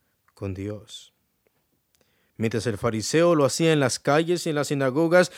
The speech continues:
el verdadero creyente lo debe de hacer en su aposento para ser escuchado por Dios y no por los hombres. Por eso, mira cómo termina el versículo seis.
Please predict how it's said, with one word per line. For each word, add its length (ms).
el 140
verdadero 420
creyente 560
lo 140
debe 260
de 120
hacer 420
en 100
su 160
aposento 840
para 180
ser 220
escuchado 760
por 420
Dios 680
y 140
no 260
por 160
los 220
hombres. 320
Por 160
eso, 240
mira 180
cómo 240
termina 360
el 40
versículo 540
seis. 480